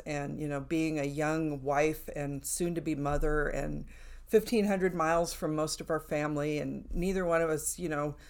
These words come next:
the first year of marriage can be rough. We're still learning each other. We didn't know each other very well when we got married. So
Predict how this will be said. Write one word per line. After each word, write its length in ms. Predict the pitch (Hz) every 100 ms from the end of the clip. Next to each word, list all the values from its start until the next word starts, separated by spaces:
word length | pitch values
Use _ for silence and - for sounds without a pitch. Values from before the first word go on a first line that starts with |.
| -
the 80 | 190
first 320 | - 214 -
year 100 | 208
of 60 | 170
marriage 360 | 160 165 156 -
can 100 | 147
be 100 | 139
rough. 460 | 139 143 - - -
We're 360 | - 156 151 143 - -
still 300 | - - 196
learning 320 | 170 175 180
each 200 | 160 151
other. 200 | 156 147 151
We 100 | -
didn't 220 | 175 160
know 140 | 156
each 160 | 160 156
other 160 | 135
very 300 | 131 135 135
well 220 | 127 135 135
when 100 | 135
we 80 |
got 180 | 147 -
married. 460 | 147 147 131 - -
So 420 | - 143 143 143